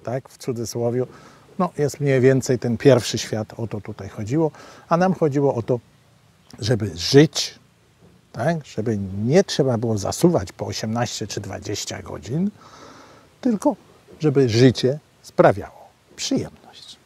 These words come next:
I właśnie to państwo znaleźliśmy w Ameryce Południowej, w środku Ameryki Południowej, nazywa się Paragwaj. Dlaczego? Prosta sprawa.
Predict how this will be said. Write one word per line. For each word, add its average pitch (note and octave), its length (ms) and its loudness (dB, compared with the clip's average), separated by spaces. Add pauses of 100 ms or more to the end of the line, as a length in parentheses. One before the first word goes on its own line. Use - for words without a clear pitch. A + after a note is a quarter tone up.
(320)
I E3+ 60 6
właśnie E3 460 2
to B2+ 140 -2
państwo A2 560 -8
znaleźliśmy A#2 960 2 (460)
w - 120 -6
Ameryce F3 420 2
Południowej, A#2 500 -2 (300)
w - 100 -18
środku F#3 440 2
Ameryki C3 400 0
Południowej, D3+ 540 -6
nazywa B2+ 360 0
się - 140 -6
Paragwaj. - 480 -12 (920)
Dlaczego? - 380 0 (1080)
Prosta F#3+ 300 6
sprawa. - 340 -10